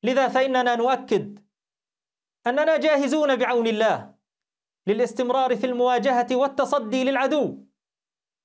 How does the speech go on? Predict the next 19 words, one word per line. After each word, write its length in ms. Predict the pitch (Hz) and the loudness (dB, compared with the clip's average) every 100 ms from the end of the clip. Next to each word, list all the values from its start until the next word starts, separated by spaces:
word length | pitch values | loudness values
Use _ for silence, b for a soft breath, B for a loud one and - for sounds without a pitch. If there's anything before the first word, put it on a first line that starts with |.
| _ - | _ -4
مهما 500 | 240 202 214 233 226 | -2 -2 -2 0 0
بلغت 440 | 240 240 220 226 | 2 0 0 -2
مدة 300 | 226 208 220 226 | -2 0 0 -2
العدوان 800 | 208 214 208 247 240 233 247 - _ _ _ 190 | -2 -2 0 2 2 -2 -8 -18 _ _ _ -4
ومهما 460 | 226 226 202 214 | -2 0 0 0
بلغ 340 | 208 208 185 180 | 2 2 2 0
مداه. 520 | 175 185 156 113 _ _ _ _ _ _ _ _ _ _ | 0 2 0 -4 _ _ _ _ _ _ _ _ _ _
وعلى 240 | 170 185 233 | -4 -2 0
العدو 480 | 220 220 269 175 - _ _ _ _ _ _ _ _ _ 190 | 0 -2 -2 -4 -10 _ _ _ _ _ _ _ _ _ -2
ومن 240 | 220 269 | 0 2
وراءه 500 | 269 285 294 254 285 | 2 2 0 0 2
من 120 | 269 | 0
الواهمين 600 | 262 269 269 254 285 277 | 2 2 2 0 0 0
والحالمين 1080 | 269 269 262 277 269 269 302 277 175 - - _ _ _ | 2 0 0 0 0 0 0 0 -2 -10 -18 _ _ _
بانكسار 560 | 175 208 208 226 233 220 | -4 -2 -2 0 0 0
مقاومتنا 1040 | 214 208 214 214 240 254 233 196 110 - - _ _ _ _ _ _ - | -2 -2 0 2 0 -2 0 0 -2 -12 -20 _ _ _ _ _ _ -4
أن 120 | 208 | -2
يوفروا 540 | 226 262 262 254 240 | 0 0 0 0 0
جهدهم 720 | 214 247 202 208 208 - - | 0 0 2 2 0 -4 -10